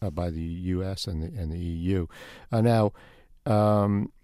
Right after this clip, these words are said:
this was clearly the most prominent anti-Semitic incident in Russia in years,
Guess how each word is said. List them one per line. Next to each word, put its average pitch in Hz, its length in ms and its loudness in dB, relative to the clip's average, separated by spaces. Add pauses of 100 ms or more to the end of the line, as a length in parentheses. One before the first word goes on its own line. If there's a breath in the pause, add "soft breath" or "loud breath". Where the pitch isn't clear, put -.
(100)
this 202 240 -2
was 254 180 4
clearly 113 720 6
the 92 240 2
most 95 420 0
prominent 98 680 2
anti-Semitic 90 800 -2 (160)
incident 87 640 -2 (260)
in 95 200 0
Russia 95 280 0
in 85 200 -2
years, 95 680 -4